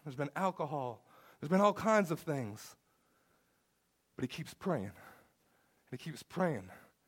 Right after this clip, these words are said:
Why? Because you can't give up.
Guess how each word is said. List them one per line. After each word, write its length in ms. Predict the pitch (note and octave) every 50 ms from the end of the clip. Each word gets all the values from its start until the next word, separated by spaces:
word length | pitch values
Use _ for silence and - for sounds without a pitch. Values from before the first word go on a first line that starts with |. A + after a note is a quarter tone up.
| _ _ _ _ _ _ _ _ _
Why? 340 | - C#3+ E3+ E3+ D#3 A#2+ - - - - - _ _ _ _ _ _ _ _ _ _ _ _ _ _
Because 200 | - - D#3 B2+
you 60 | B2
can't 340 | - - F#3 G3 E3 C3+ C3
give 160 | D3 C#3+ C3
up. 360 | E3 G3+ E3 - - - -